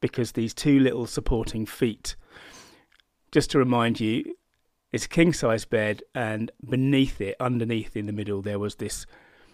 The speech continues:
uh, piece of wood, and be-, and attached to that piece of wood were two, what they called feet, but were really just two other short pieces of wood that reached the floor and braced it to the floor. And what happened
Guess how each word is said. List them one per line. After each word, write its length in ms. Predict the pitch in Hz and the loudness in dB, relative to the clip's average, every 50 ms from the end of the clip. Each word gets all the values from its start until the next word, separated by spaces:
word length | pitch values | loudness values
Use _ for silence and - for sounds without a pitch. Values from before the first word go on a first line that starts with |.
| _ - _ _ _ _ _ _ _ _ _ _ _ _ _ _ _ _ | _ -20 _ _ _ _ _ _ _ _ _ _ _ _ _ _ _ _
uh, 420 | - 107 110 107 104 107 107 - - - - - - _ _ _ _ _ _ _ _ _ | -6 -4 -2 -2 -2 -2 -4 -4 -8 -10 -12 -16 -18 _ _ _ _ _ _ _ _ _
piece 240 | - 160 151 143 - | 2 4 4 4 2
of 80 | 110 110 | -2 0
wood, 320 | 113 107 104 107 - - - _ _ _ _ _ - | 0 2 2 0 -2 -8 -14 _ _ _ _ _ -6
and 200 | - 117 113 104 | -4 -4 -2 -2
be-, 160 | 113 113 - - | -4 -6 -6 -6
and 300 | - 131 113 110 117 - - _ - - | -6 -6 -4 -4 -6 -8 -12 _ -12 -12
attached 480 | - - - - 139 135 - - - | -8 -6 -2 0 0 0 0 -2 -4
to 60 | - 127 | -4 -2
that 180 | 117 104 113 | -2 -2 -2
piece 240 | - - 110 - - | -2 -2 -2 -2 -4
of 60 | 104 | -4
wood 180 | 98 101 101 107 | -2 -2 -2 -2
were 100 | 104 107 | -4 -4
two, 420 | - - - 139 127 123 120 110 - | -4 0 0 2 2 2 0 -2 -2
what 160 | - 120 135 139 | -2 -2 0 0
they 140 | 135 127 | 0 0
called 320 | 123 - - 117 107 107 - | -2 -2 -4 -6 -6 -6 -8
feet, 420 | - - - 113 101 90 - - - | -12 -8 -6 -6 -6 -6 -8 -12 -12
but 80 | - - | -10 -8
were 80 | 117 | -2
really 260 | 120 127 127 127 117 | 2 2 4 4 2
just 260 | 110 - 104 - - - | 0 -2 -8 -10 -10 -10
two 200 | - 120 110 101 | -8 -6 -6 -6
other 200 | 101 101 110 95 | -6 -8 -8 -10
short 340 | - - 135 117 107 - | -6 -6 -6 -6 -6 -4
pieces 320 | - - 117 101 - 104 107 | -4 -4 -4 -4 -8 -12 -14
of 120 | 98 - | -12 -10
wood 240 | 98 87 90 95 - - - - - - - - - - - - _ | -8 -8 -8 -8 -10 -14 -18 -20 -20 -20 -20 -20 -20 -20 -20 -12 _
that 200 | - - - - | -2 0 0 0
reached 340 | 117 107 113 127 - - - | -2 -4 -4 -4 -4 -6 -6
the 80 | - 107 | -6 -6
floor 460 | - - - 117 104 101 98 98 98 | -6 -6 -4 -2 -2 -2 -4 -4 -8
and 180 | 98 101 107 101 | -8 -10 -8 -6
braced 380 | - 107 107 110 - - - | -4 -4 -4 -4 -6 -6 -8
it 120 | 117 - - | -8 -8 -8
to 80 | - | -10
the 100 | - 101 | -10 -10
floor. 400 | - - - 107 101 95 92 - - - _ - _ _ _ _ | -12 -10 -10 -10 -8 -8 -10 -12 -16 -20 _ -20 _ _ _ _
And 360 | - 95 98 104 104 101 - - _ | -8 -6 -4 -4 -6 -6 -8 -12 _
what 200 | - - 113 107 | 0 0 2 4
happened 400 | 127 156 - - 127 123 117 - | 4 4 4 4 0 -2 -2 -4